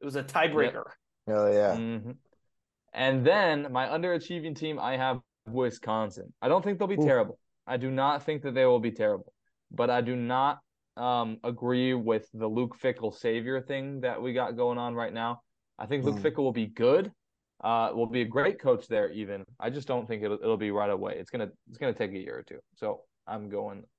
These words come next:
Speaker 2: underachieving for Wisconsin.
Speaker 1: What about some big names to know? I mean, it's the Big Ten.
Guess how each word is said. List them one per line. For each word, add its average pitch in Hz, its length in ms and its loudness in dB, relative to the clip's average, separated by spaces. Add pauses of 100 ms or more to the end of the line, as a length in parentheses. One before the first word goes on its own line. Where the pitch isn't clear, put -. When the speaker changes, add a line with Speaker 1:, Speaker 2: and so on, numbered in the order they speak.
Speaker 2:
underachieving 101 920 -6
for - 100 -10
Wisconsin. - 720 -14 (1600)
Speaker 1:
What 208 140 2
about 285 180 8
some 226 160 2
big 185 240 4
names 190 380 0
to 175 80 -2
know? 147 420 2
I 120 120 -4
mean, 156 180 0
it's 156 100 -6
the 170 100 -6
Big 175 280 -2
Ten. 151 380 0